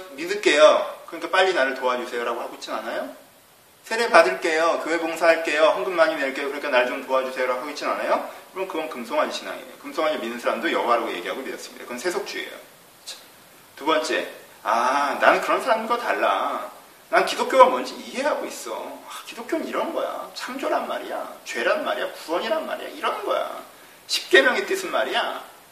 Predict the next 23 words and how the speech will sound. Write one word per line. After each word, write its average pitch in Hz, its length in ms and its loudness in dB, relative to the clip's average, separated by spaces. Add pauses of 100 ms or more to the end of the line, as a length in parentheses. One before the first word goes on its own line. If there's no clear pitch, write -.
(1040)
그럼 220 200 -4
그렇게 254 440 6
이야기하면서 196 580 4
스스로 202 220 -4
잘났다고 160 440 2
생각하세요? 156 760 -4 (200)
여러분 214 260 0
자신이 - 640 -2
진짜 208 420 6
어떤 196 260 4
사람인지 165 320 -2
직면하고 139 400 -4
계십니까? 139 600 4 (300)
여러분들이, 208 380 2 (300)
이, - 200 -12
여러분들 220 460 2
자신이 - 380 -4
여러분들이 151 360 8
이야기하는 175 320 4
그 170 100 -4
이론과 190 840 6
합당한 269 480 8
사람이에요? 214 640 4